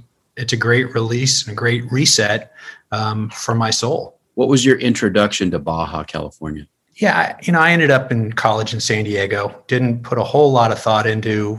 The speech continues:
Speaker 1: where I was gonna go to school. My, I had an older cousin at San Diego State, and I went and visited him, and he took me to a party and, you know, had a great time. And I went, "Yep, okay, they got a good newspaper. I'm gonna go to work. I'm gonna go to school here." And,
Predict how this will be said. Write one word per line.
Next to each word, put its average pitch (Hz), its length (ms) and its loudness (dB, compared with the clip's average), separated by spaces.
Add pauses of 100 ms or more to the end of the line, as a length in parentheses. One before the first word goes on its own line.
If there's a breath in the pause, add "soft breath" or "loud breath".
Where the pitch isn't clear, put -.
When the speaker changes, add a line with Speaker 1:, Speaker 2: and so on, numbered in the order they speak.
Speaker 1:
where 113 180 2
I 113 80 2
was 110 120 -4
gonna 110 180 -2
go 110 160 0
to 107 60 0
school. 113 420 -2
My, 107 200 -2
I 110 140 -8
had 120 180 2
an 113 60 2
older 113 220 0
cousin 113 380 0
at 110 100 -2
San 113 200 0
Diego 110 220 0
State, 107 400 0
and 104 140 -2
I 104 60 -4
went 110 180 -2
and 107 100 -4
visited 110 300 0
him, 110 180 -2
and 107 260 -8
he - 120 -20
took 117 180 0
me 113 80 -2
to 107 120 0
a 101 40 -4
party 110 400 -2
and, 104 200 -6 (220)
you 107 60 -12
know, 104 80 -8
had 110 160 -4
a 120 40 -10
great 113 240 -4
time. 120 340 -2
And 113 80 -4
I 110 40 -4
went, 110 140 -8 (120)
"Yep, - 260 -2
okay, 185 360 0
they 160 120 2
got 175 120 2
a 160 40 -4
good 147 180 -4
newspaper. 151 640 0
I'm 160 120 2
gonna 156 120 -6
go 151 100 0
to 156 80 0
work. 160 280 2
I'm 147 100 -6
gonna 165 140 -4
go 156 100 0
to 151 80 -4
school 160 240 -2
here." 165 280 2
And, 117 220 -4